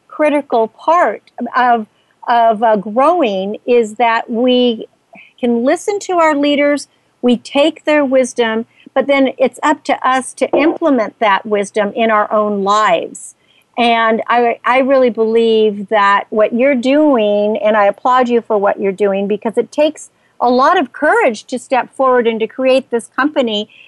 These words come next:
that is a global company. That is not something easy to do. And when you're advocating something that's so important as peace in the world, people talk the talk, but they're not walking the walk.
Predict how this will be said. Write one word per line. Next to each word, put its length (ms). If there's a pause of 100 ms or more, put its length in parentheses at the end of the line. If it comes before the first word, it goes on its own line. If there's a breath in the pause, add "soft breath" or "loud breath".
(120 soft breath)
that 260
is 260 (240)
a 80
global 480
company. 540
That 300
is 240
not 320
something 360
easy 300
to 160
do. 400 (380 soft breath)
And 360
when 220
you're 160
advocating 720
something 300
that's 220
so 380
important 760
as 220
peace 400
in 120
the 100
world, 440
people 400 (380 soft breath)
talk 440
the 80
talk, 380
but 160
they're 100
not 300
walking 440
the 80
walk. 440